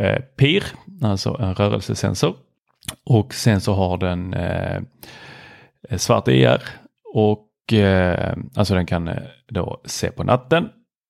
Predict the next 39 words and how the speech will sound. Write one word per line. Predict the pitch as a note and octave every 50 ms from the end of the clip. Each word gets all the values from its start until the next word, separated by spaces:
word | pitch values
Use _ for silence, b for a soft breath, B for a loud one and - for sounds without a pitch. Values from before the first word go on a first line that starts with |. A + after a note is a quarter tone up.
| _
Och | - C#3 C3 B2+ B2+ B2+ -
sen | - - G2+ F2+
så | - F#2+
har | F2+ F2 F#2
den | F2+ F2+
en | E2+ - E2+ - - - _ _ _ _ - -
kamera, | C3+ C3 A2+ G2+ F#2 F2 F2 - - - F2+
oftast, | - - - - - - - - B2+ - - _ -
eh, | - - -
ligger | E3+ E3 E3 E3 E3
de | D#3+ C#3+ C3+
här | C#3
väl | D3 C3+ C3
på | C3+ C#3+
t-, | C3+ - - - - - - - -
tolv | - F3 D#3 C#3 C#3 C3+
megapixel, | C3+ C3+ C3+ C3 C#3 C3+ D3 C3 - - - C#3+ C#3+ - C3+ B2+ D3 D3+ D#3+ D3+
eh, | C#3+ C#3 C3+
tusen | C3+ - C#3+ C3 - D3
åttio | D3 C#3 C3 - - - C#3
kanske. | C3+ C#3 C#3 C3+ C3+ - C#3 - -
Och, | - D#3+ C#3+ C3+ C3 - - - -
eh, | B2+ B2
så | B2+ C#3 C3+
kan | C3 C3+ B2
de | A#2+ A#2+ - - -
filma | - - - D3 C3+ C3 C3 C3 B2 A2 G2
och | - G2+ G#2 -
ta | - G2+
foto | - - - C#3+ C3+ C#3 - - - - - - -
och | - G2+
sen | - G2+ F2+
så | - -
har | F2+
de | F2 -
plats | - - G#2 - -
för | - - F#2 - - -
ett | G2 -
simkort. | - - - - C3+ C#3+ C3 C3 D3 D3+ C3 - -